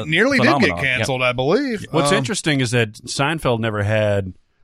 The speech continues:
Speaker 3: like, real holiday-themed episodes. Like, they would have, well, they had Festivus.
Speaker 1: Yeah.
Speaker 3: And they would have stuff in the background where you'd see, like, decorations and stuff like that.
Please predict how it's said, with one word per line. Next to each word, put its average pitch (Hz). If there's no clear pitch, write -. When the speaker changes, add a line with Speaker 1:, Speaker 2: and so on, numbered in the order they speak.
Speaker 3:
like, 113
real 160
holiday-themed 117
episodes. 101
Like, 117
they 180
would 185
have, 165
well, 175
they 175
had 160
Festivus. 120
Speaker 1:
Yeah. 135
Speaker 3:
And 147
they 147
would 151
have 147
stuff 147
in 135
the 117
background 117
where 107
you'd 101
see, 104
like, 98
decorations 101
and 87
stuff -
like 85
that. 87